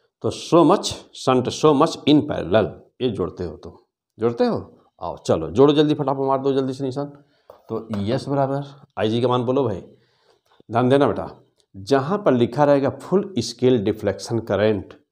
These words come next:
तो बहुत ही अच्छी तरह से थ्योरी पीछे पढ़ाया हूँ। तो फुल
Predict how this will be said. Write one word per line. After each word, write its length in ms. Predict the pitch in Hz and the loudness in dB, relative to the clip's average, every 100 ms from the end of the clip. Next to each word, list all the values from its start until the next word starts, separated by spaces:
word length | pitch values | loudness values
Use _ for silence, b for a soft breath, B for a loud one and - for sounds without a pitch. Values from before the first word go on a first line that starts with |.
| _ | _
तो 80 | 101 | -6
बहुत 280 | 92 117 113 | -2 -2 -2
ही 40 | |
अच्छी 180 | 104 - | -6 -4
तरह 120 | 113 | -4
से 100 | 110 | -4
थ्योरी 240 | - 110 110 | -6 -4 -4
पीछे 260 | 113 117 | -4 -6
पढ़ाया 300 | 110 104 123 | -6 -4 -4
हूँ। 320 | 95 - - _ _ _ _ _ _ _ | -4 -10 -18 _ _ _ _ _ _ _
तो 60 | 110 | -6
फुल 360 | - 143 147 | 0 0 0